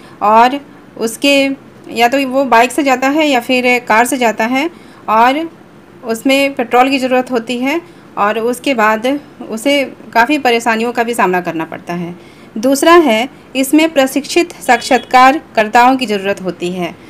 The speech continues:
जो प्रशिक्षित होते हैं वो सही से question पूछ सकते हैं और क्या-क्या question होने चाहिए वो सही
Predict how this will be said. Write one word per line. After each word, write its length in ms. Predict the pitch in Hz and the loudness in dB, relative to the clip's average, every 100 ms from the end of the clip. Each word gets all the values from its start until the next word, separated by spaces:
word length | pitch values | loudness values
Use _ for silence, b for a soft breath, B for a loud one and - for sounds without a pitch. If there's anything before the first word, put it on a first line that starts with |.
| B B 214 | B B -2
जो 100 | 254 | 2
प्रशिक्षित 500 | 262 254 254 349 320 | 2 0 0 0 2
होते 260 | 254 262 | 2 2
हैं 240 | 262 285 285 | 0 0 0
वो 200 | 240 269 | 0 -2
सही 320 | 269 233 262 | 0 -2 -2
से 260 | 269 240 233 - B - | 0 0 -2 -4 B -4
question 380 | 226 220 277 | -2 0 -2
पूछ 160 | 262 262 | 0 -4
सकते 360 | - 233 226 247 | -2 -4 -2 -2
हैं 260 | 254 285 294 | 0 -2 -2
और 360 | 208 202 202 220 B B B - | -2 0 0 -4 B B B 0
क्या-क्या 320 | 269 294 285 | 2 2 0
question 300 | 254 240 269 | -2 -2 -2
होने 220 | 247 226 | 0 -4
चाहिए 320 | 226 220 233 | -2 -2 -2
वो 180 | 240 233 | -2 -2
सही 420 | 233 220 220 269 | 0 -2 -2 -4